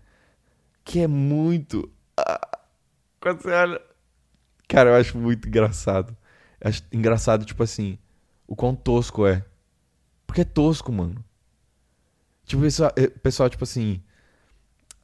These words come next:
"Ah, eu toda vez que pá, pá", entendeu? <laughs> Entendeu? Tipo, "Ah,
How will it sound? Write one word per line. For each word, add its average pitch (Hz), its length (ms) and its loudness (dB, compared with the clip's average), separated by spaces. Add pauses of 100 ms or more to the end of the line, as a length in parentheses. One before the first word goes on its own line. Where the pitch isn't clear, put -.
"Ah, 180 380 -4
eu 190 240 8
toda 185 240 2
vez 180 320 2
que 180 280 -2
pá, 165 180 4
pá", 165 160 2 (120)
entendeu? 151 420 0 (380)
<laughs> - 3000 -4 (2500)
Entendeu? 156 520 4
Tipo, 127 520 -2 (1500)
"Ah, 214 320 2